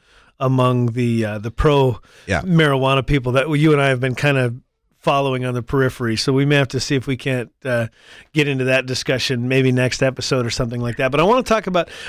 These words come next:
Speaker 1: I actually titled the episode originally in, in my podcast software. Uh, I originally titled this in, in, uh, episode,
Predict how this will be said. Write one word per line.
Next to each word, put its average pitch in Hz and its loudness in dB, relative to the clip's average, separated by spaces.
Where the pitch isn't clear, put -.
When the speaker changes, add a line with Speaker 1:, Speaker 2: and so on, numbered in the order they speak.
Speaker 1:
I 175 0
actually 190 0
titled 190 0
the 151 4
episode 156 2
originally 139 0
in, 139 -2
in 143 -2
my 131 2
podcast 143 0
software. 131 -2
Uh, 131 0
I 131 0
originally 165 4
titled 156 2
this 131 -2
in, 147 2
in, 151 -4
uh, 104 -12
episode, 139 0